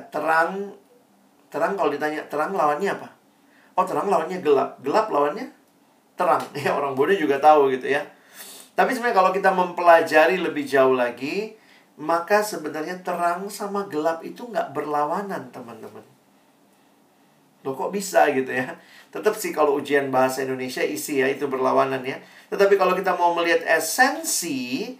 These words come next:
terang sama gelap tidak berlawanan. Teman-teman fisika mungkin ngerti gitu ya, yang suka fisika, bahwa sebenarnya kalau kita perhatikan,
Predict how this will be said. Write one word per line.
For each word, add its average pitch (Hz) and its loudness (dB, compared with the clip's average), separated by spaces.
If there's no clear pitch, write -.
terang 220 6
sama 214 0
gelap 151 2
tidak 135 -2
berlawanan. 127 -2
Teman-teman 175 -8
fisika 196 -2
mungkin 185 -6
ngerti 151 -6
gitu 117 -10
ya, 151 -2
yang 135 -14
suka 127 -8
fisika, 143 -4
bahwa 185 4
sebenarnya 214 -4
kalau 175 0
kita 196 -2
perhatikan, 165 0